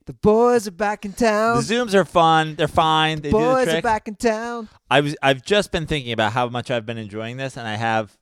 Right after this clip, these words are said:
Speaker 2: I think we should do something. Even if lockdown continues, I think we should do at least quarterly. We used to call them Dirtball meetups. I think it should be Dirty Sports Host meetups. It should just be like, "Dude, I'll meet you in Phoenix.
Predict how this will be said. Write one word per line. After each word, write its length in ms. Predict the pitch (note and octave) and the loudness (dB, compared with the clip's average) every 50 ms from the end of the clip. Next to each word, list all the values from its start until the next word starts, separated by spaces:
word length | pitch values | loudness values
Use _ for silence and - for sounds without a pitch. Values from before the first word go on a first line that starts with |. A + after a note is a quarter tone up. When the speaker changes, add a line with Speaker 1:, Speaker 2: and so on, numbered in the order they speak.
| _ _ | _ _
Speaker 2:
I 100 | G#2+ A2 | -12 -10
think 180 | - D3 C3+ B2+ | -10 -10 -12 -12
we 80 | C3+ B2 | -14 -14
should 140 | - A#2+ | -12 -8
do 100 | A2+ A#2+ | -6 -6
something. 200 | G#2 A2+ G2+ F2+ - | -6 -6 -10 -10 -10
Even 280 | C3 C3 D3+ D#3 E3+ | -8 -8 -8 -6 -6
if 140 | E3+ D#3 - | -6 -6 -8
lockdown 760 | - A2+ A2+ G#2+ G#2+ G#2+ G#2+ - - _ C3 A#2 A2+ A#2 A#2 A#2 | -4 -2 0 2 2 2 0 -2 -6 _ -8 -8 -8 -10 -12 -12
continues, 760 | - A#2 G#2 - - G#2+ G#2 A2 A#2 B2 C3+ D3 - _ _ _ _ _ _ _ _ _ _ _ _ _ _ _ _ | -14 -14 -14 -12 -12 -12 -12 -10 -12 -12 -14 -14 -18 _ _ _ _ _ _ _ _ _ _ _ _ _ _ _ _
I 100 | G#2+ B2 | -4 -4
think 200 | B2 - D3 C3 | -4 -4 -8 -8
we 80 | C3 C3 | -8 -10
should 200 | - - B2+ A2 | -10 -10 -10 -6
do 140 | G#2+ A2+ A2 | -2 -2 -2
at 140 | G#2 D2+ - | -2 -2 -6
least 540 | A#2 A#2 C3+ C#3+ D3+ B2+ - - - _ _ | -8 -6 -6 -6 -6 -8 -10 -14 -18 _ _
quarterly. 920 | - - - A#2+ A#2 A#2 A#2+ B2+ B2+ B2 B2 B2+ B2 B2+ B2+ B2 C3 C3 - _ _ _ _ _ _ _ _ _ _ _ _ _ _ _ _ | -14 -8 -4 -4 -4 -4 -4 -6 -6 -6 -6 -6 -6 -6 -6 -8 -10 -14 -18 _ _ _ _ _ _ _ _ _ _ _ _ _ _ _ _
We 100 | A#2 C3 | -6 -6
used 120 | E3 D3+ | -6 -6
to 60 | - - | -6 -4
call 200 | D3+ D3+ C#3 C3 | 0 0 2 2
them 220 | B2 A2+ G#2+ F2+ - _ | 0 -2 -6 -10 -10 _
Dirtball 500 | A2+ A2 A#2+ A2+ A2 - B2 C3 C3 B2 | -2 -2 -2 -2 -2 0 2 2 2 0
meetups. 560 | C3 C#3 C#3+ C#3+ D#3 E3+ F#3 - - - - _ _ _ - | -2 -6 -4 -4 -2 -4 -4 -6 -12 -20 -20 _ _ _ -8
I 80 | A#2 | -4
think 160 | C3 D3+ C#3+ B2+ | -4 -4 -4 -6
it 60 | - | -8
should 80 | - A#2 | -4 -2
be 180 | A2+ G#2+ F#2+ - _ _ _ _ _ _ _ _ _ _ _ | -2 -2 -2 -6 _ _ _ _ _ _ _ _ _ _ _
Dirty 320 | A#2+ B2+ B2+ C3+ C3+ A#2+ | 4 4 6 6 4 0
Sports 380 | - - - C3 C3 A#2+ G#2+ - | 0 -2 2 2 2 2 2 -2
Host 380 | F#2+ F#2+ A#2 A#2 B2 A#2+ - C#3 | -2 2 2 2 2 0 -4 -6
meetups. 440 | C3+ C#3+ C#3+ D3+ E3 F3 - - - | -6 -4 -2 0 0 -2 -2 -4 -6
It 80 | B2 A#2 | -6 -6
should 140 | - A2+ A2+ | -4 -4 -6
just 120 | A2+ - | -6 -2
be 100 | - A#2 | 0 0
like, 220 | G2+ F#2 F2 - _ _ _ _ _ _ _ _ | 0 0 -2 -6 _ _ _ _ _ _ _ _
"Dude, 360 | - A2+ A2 A2 G#2+ G#2 G#2+ - _ _ _ _ _ _ _ _ | -2 -2 0 0 -2 -4 -8 -16 _ _ _ _ _ _ _ _
I'll 80 | - G2+ | -8 -6
meet 300 | G#2 G#2 G#2 G#2 - - | -4 -4 -4 -4 -2 -2
you 80 | A#2 G#2+ | -2 -2
in 100 | G#2 G2+ | -2 -6
Phoenix. 760 | - - A2 G#2 G2 G2 F#2+ F#2 - - - - - - | -8 -8 -8 -6 -4 -4 -6 -6 -8 -16 -20 -20 -20 -20